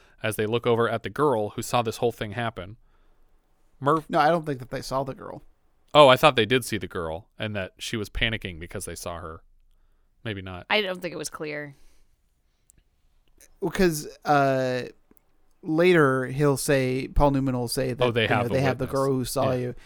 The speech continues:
Speaker 2: And he goes, "What girl?" Because, and, and that gives him away. It gives Paul Newman away because he saw the girl from where he was, and that means he saw
Speaker 1: Well, he
Speaker 2: the
Speaker 1: could
Speaker 2: whole
Speaker 1: also
Speaker 2: thing.
Speaker 1: just be familiar with her testimony. It doesn't necessarily give away that he saw this happen.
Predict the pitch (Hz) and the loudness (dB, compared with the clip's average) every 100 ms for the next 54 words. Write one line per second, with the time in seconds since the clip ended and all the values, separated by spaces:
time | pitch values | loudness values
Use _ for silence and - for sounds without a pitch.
0 | - - 139 139 127 202 - 139 127 127 | -14 -4 0 0 2 0 2 0 0 -4
1 | - - _ - 156 170 160 156 156 147 | -8 -20 _ -2 0 4 4 4 2 2
2 | 160 156 175 165 160 139 - 220 180 131 | 0 4 4 6 4 4 2 4 4 2
3 | 123 117 131 131 143 123 - 135 139 151 | 0 -2 -4 -2 -2 0 0 0 0 0
4 | 135 127 127 120 120 - - _ _ _ | 0 -2 -2 -2 -4 -8 -20 _ _ _
5 | 143 135 139 123 113 - - 170 - 127 | -6 -2 -2 -2 -4 -8 -4 -4 -2 -2
6 | 127 127 127 131 - 123 123 117 - 127 | -2 -4 -4 -4 -6 -8 -8 -6 -4 -4
7 | 123 127 120 120 120 123 127 123 - 147 | -4 -6 -8 -8 -8 -8 -8 -8 -6 0
8 | 151 170 160 170 175 143 135 120 120 - | 6 6 6 4 6 6 4 0 -2 -2
9 | 120 113 - 117 117 107 104 101 101 - | -2 -2 -4 -6 -4 -2 -4 -6 -6 -4
10 | 120 - 92 90 95 107 104 95 95 101 | -4 -4 -12 -12 -10 -10 -10 -12 -14 -14
11 | - 95 92 90 92 _ _ - 107 95 | -12 -10 -10 -14 -16 _ _ -10 -8 -8
12 | 90 87 90 - _ _ _ _ _ - | -10 -12 -14 -18 _ _ _ _ _ -12
13 | 113 - 110 104 - 120 107 92 | -10 -6 -8 -8 -8 -8 -8 -12